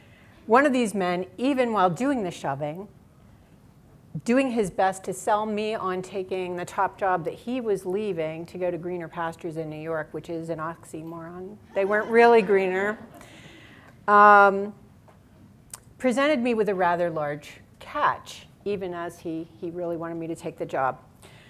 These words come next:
So that was, as far as he was concerned, when it comes to women leading creative departments, children were out.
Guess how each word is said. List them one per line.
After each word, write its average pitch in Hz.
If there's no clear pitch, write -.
So 196
that 226
was, 196
as 185
far 208
as 190
he 240
was 233
concerned, 185
when 202
it -
comes 240
to 202
women 202
leading 190
creative 208
departments, 170
children 311
were 220
out. 147